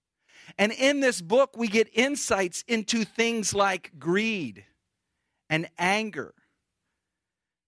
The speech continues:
and lust. So what we want to do today is figure out, what does our dad, the perfect dad, say to me and you about something as scary,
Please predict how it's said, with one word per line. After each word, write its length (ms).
and 260
lust. 720
So 260
what 280
we 100
want 240
to 60
do 180
today 440
is 240
figure 420
out, 240
what 400
does 260
our 260
dad, 680
the 140
perfect 640
dad, 500
say 360
to 200
me 280
and 140
you 380
about 400
something 600
as 440
scary, 920